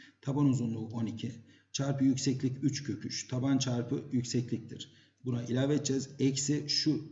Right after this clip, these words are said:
eşkenar üçgenin alanını da çıkartacağız. O da dört kare kök üç bölü dörttür. Otuz altıyı dörde bölersek dokuz kök üç.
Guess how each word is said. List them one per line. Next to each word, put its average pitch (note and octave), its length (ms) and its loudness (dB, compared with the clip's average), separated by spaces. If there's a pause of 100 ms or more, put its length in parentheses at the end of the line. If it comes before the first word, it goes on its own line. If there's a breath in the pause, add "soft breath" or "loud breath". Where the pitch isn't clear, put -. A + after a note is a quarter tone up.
eşkenar C#3 340 4
üçgenin B2+ 340 4
alanını A#2+ 300 2
da C3+ 100 0
çıkartacağız. G#2+ 500 -4
O B2 140 -4
da A2 120 -2
dört B2+ 260 0
kare G#2 220 -6
kök B2 200 0
üç - 200 -4
bölü B2+ 200 0
dörttür. - 420 -6 (640 loud breath)
Otuz D3 220 0
altıyı C#3+ 340 4
dörde B2 300 2
bölersek B2 460 0
dokuz B2+ 300 -4
kök B2+ 200 0
üç. - 340 -4